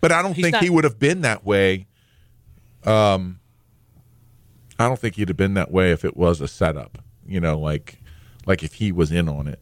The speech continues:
Speaker 1: I, I don't know. It's really weird. It's, it, I watched that scene twice, trying to grasp that exact thing.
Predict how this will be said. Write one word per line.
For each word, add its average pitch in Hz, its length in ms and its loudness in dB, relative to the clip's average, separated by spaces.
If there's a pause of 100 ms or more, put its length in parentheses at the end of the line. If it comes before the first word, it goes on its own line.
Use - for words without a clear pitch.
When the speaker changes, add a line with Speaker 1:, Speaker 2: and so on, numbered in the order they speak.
(120)
Speaker 1:
I, 80 220 -2
I - 20 0
don't 131 140 0
know. 135 260 0
It's 92 220 -12
really 117 300 2
weird. 95 380 2
It's, - 200 -10
it, - 260 -4
I 95 100 2
watched 104 420 -2
that 98 220 -2
scene 95 280 -8
twice, 90 500 -2 (1600)
trying 123 280 2
to 104 60 -2
grasp 101 520 -2
that 98 260 -2
exact 82 420 -8
thing. 76 340 -8